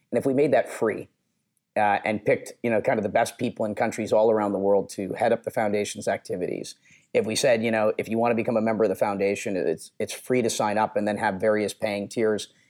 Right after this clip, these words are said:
you can see there's probably an easy path to organizing the world's Bitcoin user base.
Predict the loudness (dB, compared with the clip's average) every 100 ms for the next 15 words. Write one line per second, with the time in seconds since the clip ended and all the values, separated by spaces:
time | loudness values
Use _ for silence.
0 | _ _ -4 -2 0 2 2 2 0 0
1 | 2 0 -2 -2 -2 -2 -2 -4 0 0
2 | 0 -4 -8 -6 -4 0 2 4 2 2
3 | 0 -2 -4 -4 -6 -4 2 2 2 0
4 | -4 -4 -4 -4 -4 -6 -4 -2 -2 -4